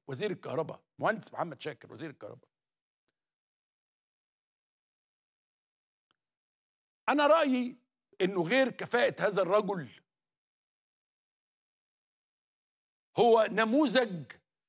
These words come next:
للوزير الذي نتمناه.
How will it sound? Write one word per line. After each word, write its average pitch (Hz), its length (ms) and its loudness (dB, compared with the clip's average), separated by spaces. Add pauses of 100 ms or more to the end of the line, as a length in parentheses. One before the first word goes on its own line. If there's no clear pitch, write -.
(120)
للوزير 214 760 0
الذي 233 320 2
نتمناه. 214 1000 -2